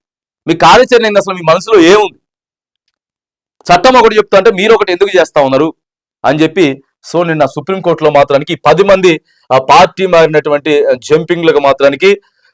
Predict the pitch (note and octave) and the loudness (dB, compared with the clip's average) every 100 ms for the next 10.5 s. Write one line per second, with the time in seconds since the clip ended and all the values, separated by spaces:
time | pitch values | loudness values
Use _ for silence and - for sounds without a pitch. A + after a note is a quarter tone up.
0 | - C3+ B2+ C#3+ D#3+ F#3+ F#3 D3+ C#3+ D#3 | -4 0 0 0 -2 0 0 0 0 0
1 | C#3+ C#3 F3 D#3+ E3 D#3+ D3+ D3 B2+ D3+ | 0 -2 -4 -4 -2 -2 0 0 2 2
2 | D#3 D3+ C3+ C3+ C3+ C3+ C3+ B2 - _ | 0 0 2 2 0 0 0 -2 -2 _
3 | _ _ - B2+ B2+ C3 C3 C3 B2+ A2+ | _ _ 0 2 2 0 0 0 0 -2
4 | _ _ _ - D3+ C3+ F3+ E3+ E3 G#3+ | _ _ _ -10 -8 -6 -4 -2 0 0
5 | D3 B2 C3+ C#3 G3+ _ _ _ D3 E3 | 0 0 0 -2 -4 _ _ _ 0 2
6 | D3+ A#3 A#3 F3 C#3 - _ - D3 F3+ | 2 4 2 2 -6 -8 _ -2 0 2
7 | F3 E3+ D#3+ F#3+ E3 E3 E3 C#3 D3 D#3 | 0 0 0 0 0 -2 2 4 2 2
8 | D3 C#3 C3 C3 C3 D#3 A#3 - _ _ | -2 -4 -4 -6 -6 -4 -6 -8 _ _
9 | - F#3+ G3 F3+ - A#3 G3 C3 D3+ D#3 | -4 0 0 0 2 4 4 2 -2 0
10 | F#3+ F#3+ F3+ E3+ | 0 2 2 2